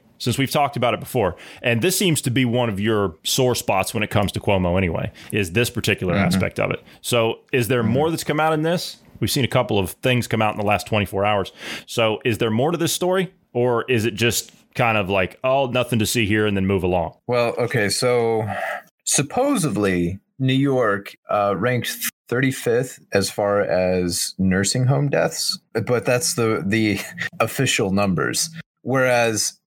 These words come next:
Speaker 2: he had the worst policies in the entire nation when it came to nursing homes.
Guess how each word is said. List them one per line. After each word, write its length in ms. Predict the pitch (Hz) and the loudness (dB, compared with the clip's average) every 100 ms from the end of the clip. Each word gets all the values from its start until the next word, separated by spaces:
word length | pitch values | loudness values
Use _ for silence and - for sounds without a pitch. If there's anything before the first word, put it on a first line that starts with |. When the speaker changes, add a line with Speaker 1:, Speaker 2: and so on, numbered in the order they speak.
| - | -10
Speaker 2:
he 680 | 139 185 202 190 160 139 139 - | -2 0 2 2 2 0 -4 -14
had 340 | - 170 156 123 | -2 2 2 2
the 160 | 139 | 2
worst 680 | 131 113 170 196 185 - - | 2 2 2 2 0 -4 -8
policies 720 | - 180 156 131 - 110 104 - - - - | -2 2 2 0 0 0 0 -2 -8 -10 -2
in 140 | 165 | 2
the 120 | 160 | 2
entire 400 | 160 139 170 196 | 2 2 2 2
nation 680 | 185 185 202 - 107 90 101 - | 2 2 2 2 0 0 -4 -2
when 140 | 131 | 0
it 60 | 135 | 0
came 240 | - 135 | 2 0
to 80 | 139 | 2
nursing 340 | 131 147 143 | 0 0 0
homes. 400 | 113 98 76 - | 0 0 -2 -8